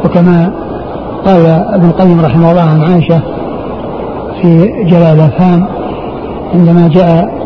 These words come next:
بالكلام على الصلاة على النبي صلى الله عليه وسلم وآله بمناسبة ذكر الآل، ذك-، ذكر ترجمة مختصرة لكل واحدة من أمهات المؤمنين، بين شيئا من فضائلها.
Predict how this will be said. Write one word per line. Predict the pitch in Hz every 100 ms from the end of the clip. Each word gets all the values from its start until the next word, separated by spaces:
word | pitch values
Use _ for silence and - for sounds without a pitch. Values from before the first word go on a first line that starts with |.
| - - - - - -
بالكلام | 160 175 175 170
على | 156
الصلاة | 156 - 175
على | 147 156
النبي | 160 143
صلى | 160
الله | - - 170 165
عليه | 160
وسلم | 160
وآله | 160 170 190 180 170 - - - - - - - - - - - - 165
بمناسبة | 170 185 170 170
ذكر | 170 165 185
الآل، | 170 185 175 165 - - - - - - - -
ذك-، | 180 440 -
ذكر | 196 196 196 180
ترجمة | 165 185 180 175 170
مختصرة | 165 165 - 190 170 170 160 - - - - - - -
لكل | 165 156 190 185
واحدة | 180 175 180 170 165
من | 165 170
أمهات | 165 160 180 175
المؤمنين، | 170 160 170 180 190 175 - - - - - - - - - - -
بين | 180 185 170
شيئا | 160 185 170
من | 165 160 208 -
فضائلها. | 165 165 185 170 160 175